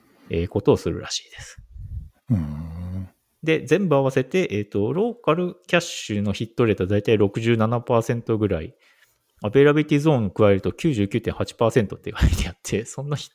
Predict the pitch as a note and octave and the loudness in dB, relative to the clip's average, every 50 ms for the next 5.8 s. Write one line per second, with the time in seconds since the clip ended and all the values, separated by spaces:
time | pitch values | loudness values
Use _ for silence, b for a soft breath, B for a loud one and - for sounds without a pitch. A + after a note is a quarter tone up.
0 | _ - D#3 D3 C#3 - - - - G2+ - A#2+ A2 F#2 - B B B B B | _ -6 -2 -2 -2 -4 -4 -8 -10 -4 0 0 0 0 -2 B B B B B
1 | B B B B B _ - F#2+ - G2+ C3+ C3 G2 D#2+ - - F2+ F2 E2+ - | B B B B B _ -8 0 2 2 2 2 0 -2 -6 -6 -8 -8 -8 -10
2 | _ - F#2+ - - - - - - G2+ F#2 F2+ - G#2+ G#2 - - _ G#2 A2+ | _ 0 4 4 6 6 4 2 2 -4 -8 -6 -6 -8 -8 -8 -8 _ -2 0
3 | C3 B2+ - - - G#2 - - G2+ F#2 F2 F2+ F2 F2 E2 D#2 D#2 - - D2+ | 0 0 0 -4 -10 -12 -8 -6 -6 -4 -4 -6 -6 -6 -6 -8 -8 -8 -12 -12
4 | - - - - - - B B B B B B B B B B B B B B | -12 -12 -14 -16 -18 -20 B B B B B B B B B B B B B B
5 | B B B _ _ _ _ _ _ _ - - - - - | B B B _ _ _ _ _ _ _ -14 -6 -4 -4 -4